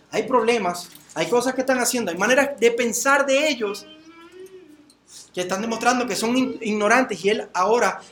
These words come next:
les va a dar tres cosas que van a ser un antídoto, que van a ser medicina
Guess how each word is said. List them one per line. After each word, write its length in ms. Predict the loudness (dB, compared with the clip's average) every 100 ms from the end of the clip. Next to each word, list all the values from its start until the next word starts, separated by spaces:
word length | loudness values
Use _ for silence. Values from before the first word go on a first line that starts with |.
| -8
les 160 | -2
va 80 | 2
a 20 |
dar 280 | 2 0 -4 _
tres 440 | 4 4 4 -2 -2
cosas 340 | 4 4 2
que 120 | -4 -4
van 160 | -2
a 60 | -2
ser 260 | 0 -2 -2
un 180 | -2 0
antídoto, 720 | -2 -4 -2 0 0 -2 -4
que 100 | -4
van 140 | -4
a 60 | -4
ser 180 | -4 -4
medicina 880 | -4 -4 -4 0 4 4 4 0